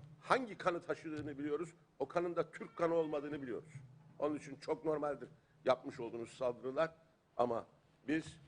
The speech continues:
Türk ordusunu uğradığı bu saldırıda, bu genç kardeşlerimizi, genç subayları uğradığı saldırıda yalnız bırakmayacağız. Ve değerli basın mensupları,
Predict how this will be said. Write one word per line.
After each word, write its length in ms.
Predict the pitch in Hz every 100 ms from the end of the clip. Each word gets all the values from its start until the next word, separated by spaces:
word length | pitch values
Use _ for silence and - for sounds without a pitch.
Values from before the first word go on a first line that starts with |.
| - - _ -
Türk 240 | 160 151
ordusunu 640 | 139 127 131 - 135 160 - - - - -
uğradığı 640 | 123 139 135 127 120 113
bu 60 | 151
saldırıda, 720 | - 139 135 131 123 139 151 - _ _
bu 120 | 131 131
genç 300 | 143 151 -
kardeşlerimizi, 920 | 135 120 120 - 120 123 117 123 131
genç 200 | 131 151
subayları 460 | - 131 123 117 123
uğradığı 480 | 127 131 123 110 110
saldırıda 800 | - 127 120 117 117 156 156 - - _
yalnız 420 | 113 123 147 139 - - _ -
bırakmayacağız. 680 | 120 113 92 82 - - - _ _ _ _ _ _ _ _ _ _ _ _ _ _ _ _ _ _ _ _ -
Ve 200 | 143 143 - - _ _ _ _ _ _ _ -
değerli 280 | 131 143 131
basın 260 | 123 -
mensupları, 560 | 127 113 - - 117 120